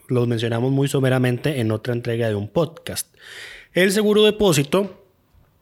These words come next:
hace una recomendación que la ocde le entregó a Costa Rica, es uno de los requisitos para que Costa Rica ingrese a ese organismo.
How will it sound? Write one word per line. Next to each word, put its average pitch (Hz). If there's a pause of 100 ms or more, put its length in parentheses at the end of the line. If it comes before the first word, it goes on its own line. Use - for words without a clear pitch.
(220)
hace 127
una 135
recomendación 139
que 147
la 139
ocde 131
le 110
entregó 104
a 101
Costa 123
Rica, 139
es 127
uno 123
de 131
los 127
requisitos 135
para 139
que 151
Costa 143
Rica 120
ingrese 110
a 107
ese 104
organismo. 147